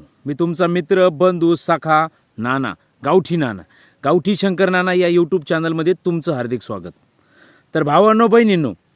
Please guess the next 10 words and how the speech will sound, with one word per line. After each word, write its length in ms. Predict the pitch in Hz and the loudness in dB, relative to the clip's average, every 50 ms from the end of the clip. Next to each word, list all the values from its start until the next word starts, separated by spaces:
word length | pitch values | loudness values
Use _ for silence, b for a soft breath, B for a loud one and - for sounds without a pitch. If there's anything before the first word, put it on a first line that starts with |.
| _ _ - | _ _ -12
आपल्या 280 | 147 151 170 196 208 190 _ - | -12 -8 -4 -2 -4 -4 _ -6
चॅनलचं 600 | - 196 196 202 214 226 214 - 233 220 202 180 | -2 0 0 0 0 -2 -2 0 0 0 2 2
नावच 400 | 180 190 208 226 240 233 160 190 | 4 4 6 6 6 4 6 4
आहे 80 | 208 | 4
गावठी, 680 | 190 147 135 190 196 220 220 175 - 156 180 165 131 113 _ _ _ _ _ _ _ _ _ _ _ _ _ _ _ _ _ _ _ _ _ - | 4 4 2 4 6 6 4 4 2 0 -2 -2 -2 -4 _ _ _ _ _ _ _ _ _ _ _ _ _ _ _ _ _ _ _ _ _ -10
म्हणजे 380 | 120 120 131 139 139 160 208 208 | -6 -4 -4 -2 2 2 2 2
गावरान. 600 | 156 139 185 175 190 190 190 196 185 165 131 101 - _ _ _ _ _ _ _ _ _ _ _ _ _ _ _ _ _ _ _ _ _ _ _ _ _ _ _ | 4 4 6 6 8 8 6 6 4 2 0 -4 -10 _ _ _ _ _ _ _ _ _ _ _ _ _ _ _ _ _ _ _ _ _ _ _ _ _ _ _
आणि 160 | - 127 147 | -10 -4 0
आपल्याकडं 520 | 160 165 185 - 220 214 208 196 214 233 240 | 0 0 0 2 0 -2 0 0 0 0 0
जवळपास 640 | 202 170 214 220 220 214 208 170 202 202 208 180 | 2 4 4 6 6 4 4 4 2 2 2 0